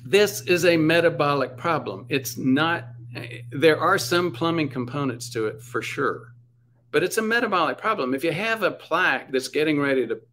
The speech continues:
burst in one area of an, of one artery, you're gonna have plaques that are getting ready to burst in multiple places. So therefore, doing a local, a local solution on a pipe,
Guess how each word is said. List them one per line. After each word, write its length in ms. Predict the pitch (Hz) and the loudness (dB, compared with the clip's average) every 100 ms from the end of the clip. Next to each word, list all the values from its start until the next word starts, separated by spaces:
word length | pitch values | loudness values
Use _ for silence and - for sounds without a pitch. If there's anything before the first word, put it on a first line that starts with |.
| _ | _
burst 720 | 127 143 151 110 - - - - _ _ _ _ _ - | -2 2 2 0 -4 -10 -12 -20 _ _ _ _ _ 2
in 280 | 156 139 | 4 4
one 180 | 139 160 | 2 2
area 380 | 160 143 131 117 | 2 4 2 0
of 200 | 120 107 | -2 -6
an, 120 | 110 - - | -6 -8 -8
of 160 | 117 | -6
one 240 | 113 135 131 | -2 -2 2
artery, 540 | 131 127 107 101 104 _ _ _ _ | 4 4 2 -4 -8 _ _ _ _
you're 120 | - | -4
gonna 220 | 262 262 | 0 0
have 340 | 202 226 196 - _ - | 0 -4 -6 -8 _ -8
plaques 400 | 156 165 - - | -2 -2 -4 -8
that 160 | 147 151 | -4 -4
are 60 | |
getting 340 | 143 143 147 135 | 0 0 0 -2
ready 240 | 135 135 | -2 -2
to 100 | 139 | -4
burst 500 | 131 135 139 - - - | 0 0 0 -8 -14 -8
in 180 | 156 170 | -6 -4
multiple 480 | 160 175 - 185 170 | -4 -4 -8 -10 -8
places. 600 | 170 214 - - - _ _ _ _ _ - | -8 -8 -10 -16 -20 _ _ _ _ _ -2
So 180 | 185 | 0
therefore, 760 | 190 233 247 220 165 156 147 - _ _ _ _ _ _ - | 2 0 0 0 0 -2 -8 -16 _ _ _ _ _ _ 0
doing 320 | 185 240 202 | 0 2 0
a 40 | |
local, 840 | 135 127 139 185 196 175 151 135 - | 0 0 2 2 2 -2 -2 -4 -2
a 100 | 139 | 0
local 380 | 156 208 208 175 | 2 0 0 -4
solution 720 | - 147 151 165 - 117 113 | -2 0 2 2 0 -2 -4
on 160 | 110 | -4
a 60 | 104 | -6
pipe, 600 | - - 175 113 - | -8 -4 -2 -2 -8